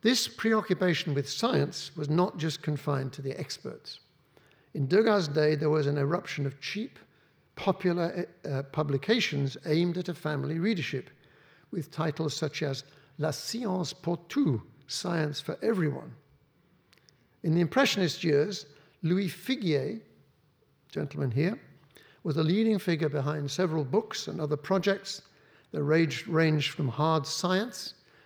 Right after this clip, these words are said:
to expe-, speculation about extraterrestrial life.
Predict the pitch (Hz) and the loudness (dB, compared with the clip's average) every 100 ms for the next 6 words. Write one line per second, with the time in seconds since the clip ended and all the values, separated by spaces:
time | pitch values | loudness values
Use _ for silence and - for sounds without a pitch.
0 | _ - 156 - - 170 - - 180 - | _ -4 -4 -4 -6 -6 -6 -2 0 0
1 | 160 156 165 - 170 180 139 131 - - | 2 4 4 0 -2 -4 -4 -6 -6 -12
2 | _ _ 160 147 - 143 139 - 139 120 | _ _ -8 -8 -6 -8 -6 -4 -2 -4
3 | - 135 127 113 147 156 - - - | -8 -8 -8 -8 -6 -6 -8 -14 -20